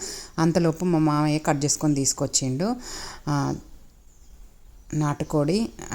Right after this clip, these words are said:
and కొంచెం ఇంకా చికెన్ కూడా, బాయిలర్ చికెన్ కూడా సరిపోదని చెప్పేసి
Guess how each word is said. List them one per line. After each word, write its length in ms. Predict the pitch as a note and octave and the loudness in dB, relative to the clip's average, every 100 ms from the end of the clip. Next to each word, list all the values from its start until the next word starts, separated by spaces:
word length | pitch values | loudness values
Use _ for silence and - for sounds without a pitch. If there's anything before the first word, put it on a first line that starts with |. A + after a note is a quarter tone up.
| C#3+ | 0
and 280 | C#3+ G3 G3+ | 2 2 0
కొంచెం 600 | D#3+ D3+ F3 G3+ E3+ C#3+ | 0 2 2 2 2 0
ఇంకా 200 | C#3+ C#3+ | -2 -4
చికెన్ 360 | - D3 C#3 | -4 -2 -2
కూడా, 200 | C3 C3 | -2 -4
బాయిలర్ 340 | C3+ C#3 C3+ C#3 D3 | -2 0 0 0 -2
చికెన్ 260 | C#3 C3 | -2 -4
కూడా 260 | B2+ C3 E3+ | -4 -4 -2
సరిపోదని 540 | E3 C3+ - C#3+ C3+ C3 | -2 -6 -4 -2 -2 -4
చెప్పేసి 500 | C3+ C3 - A#3+ | -4 -4 -2 -2